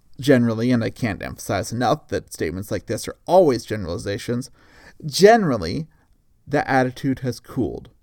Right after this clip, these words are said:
to strong suspicion and at times hostility, with the word apocrypha itself now having a near derogatory connotation it seems to have lacked in the early modern era. But I could be completely off base with that thought, so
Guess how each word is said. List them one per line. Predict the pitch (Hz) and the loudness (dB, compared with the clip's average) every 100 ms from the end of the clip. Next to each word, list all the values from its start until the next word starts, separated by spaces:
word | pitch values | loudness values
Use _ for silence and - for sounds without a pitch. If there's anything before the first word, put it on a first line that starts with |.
| _ | _
to | - 101 | -14 -10
strong | - 120 151 | -4 -2 -2
suspicion | 156 151 185 160 - - _ _ _ - | -6 -6 -4 -4 -6 -16 _ _ _ -8
and | 110 | -6
at | - | -6
times | - 135 151 | -4 -2 -4
hostility, | - 135 - 190 135 - - _ _ _ _ _ _ | -8 -12 -8 -4 -4 -6 -12 _ _ _ _ _ _
with | 165 160 | -8 -4
the | 170 | -2
word | 156 214 202 - | 0 2 0 -2
apocrypha | 123 117 95 - 95 90 120 151 | -4 -2 -2 -4 -10 -6 -6 -8
itself | 117 - - 160 151 - | -12 -10 -2 0 0 -2
now | 131 127 | -6 -4
having | 127 127 127 127 | -2 -4 -2 -2
a | |
near | 127 120 120 | -2 -2 -4
derogatory | 123 135 180 143 - 95 92 | -6 -4 -2 -2 -6 -8 -8
connotation | 92 92 120 101 - - | -8 -8 -8 -10 -10 -12
it | - | -10
seems | 117 113 | -10 -8
to | 135 | -6
have | 123 | -6
lacked | 143 160 98 - | 0 0 0 -6
in | - | -14
the | 87 | -10
early | - 92 95 | -6 -6 -6
modern | 92 76 62 | -8 -8 -10
era. | 98 92 - - _ _ _ _ _ | -8 -8 -10 -20 _ _ _ _ _
But | 180 | 0
I | 196 | 0
could | 208 175 | 0 -4
be | 160 | -4
completely | 156 139 - 127 135 | -4 -6 -4 -2 0
off | 117 110 | 0 -2
base | 107 - - | -6 -6 -10
with | - | -12
that | - - | -12 -12
thought, | - - - | -12 -12 -6
so | 143 | -6